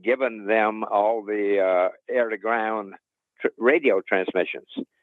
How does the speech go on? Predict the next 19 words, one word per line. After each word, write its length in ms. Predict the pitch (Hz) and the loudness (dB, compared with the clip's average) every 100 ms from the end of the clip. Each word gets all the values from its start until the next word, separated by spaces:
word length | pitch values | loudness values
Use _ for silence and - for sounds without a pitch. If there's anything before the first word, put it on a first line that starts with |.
| _ _ - | _ _ 0
that 160 | 98 | 0
he 120 | 92 107 | 4 2
had 120 | 98 | 2
reviewed. 520 | 95 87 101 101 107 | 0 2 4 4 4
And 120 | 101 | 0
he 80 | 98 | 0
told 240 | - 135 135 | 0 -2 0
me, 100 | 143 | 0
he 60 | 123 | 2
said, 140 | 123 | 2
"I 100 | 107 | 2
listened 420 | 107 180 - 147 113 | 2 -2 -4 -10 -4
to 120 | 117 110 | 0 4
all 260 | 147 160 | 4 2
of 80 | 131 | 0
that, 300 | 110 101 110 _ _ _ _ _ _ _ _ _ - | 2 0 -2 _ _ _ _ _ _ _ _ _ -6
and 200 | 110 110 | -2 0
it 120 | 107 | 0
never 340 | 117 156 156 | 0 -2 -2